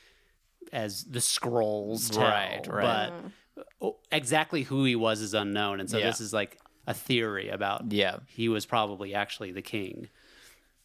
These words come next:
Speaker 2: Yeah.
Speaker 1: And, or the king's brother.
Speaker 2: Yeah.
Speaker 1: Who then they swap.
Speaker 2: Yeah.
Speaker 1: Or the swap might be, like, all fictional.
Speaker 2: Yeah.
Speaker 1: Alexander's
Speaker 2: But it's
Speaker 1: telling of it.
Speaker 2: interesting. It's interesting. I, it's not where I thought it was going. I thought it was,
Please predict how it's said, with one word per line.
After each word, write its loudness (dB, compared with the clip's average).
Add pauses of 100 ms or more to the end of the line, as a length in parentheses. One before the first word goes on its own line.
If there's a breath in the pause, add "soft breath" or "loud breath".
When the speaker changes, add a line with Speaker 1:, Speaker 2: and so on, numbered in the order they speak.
(120)
Speaker 2:
Yeah. -2
Speaker 1:
And, -10
or -6
the -6
king's -6
brother. -8
Speaker 2:
Yeah. 0
Speaker 1:
Who -10
then -10
they -8
swap. -8 (680)
Speaker 2:
Yeah. -4
Speaker 1:
Or 2
the 0
swap 2
might -2
be, 0
like, -4
all 0
fictional. -8 (160)
Speaker 2:
Yeah. -4
Speaker 1:
Alexander's -2 (300)
Speaker 2:
But 4
it's 4
Speaker 1:
telling 0
of 2
it. 4
Speaker 2:
interesting. 0
It's -6
interesting. -2 (480 soft breath)
I, 8
it's 2
not 2
where 2
I -2 (640)
thought 2
it -2
was -2
going. 0 (480)
I 6
thought 4
it -2
was, -2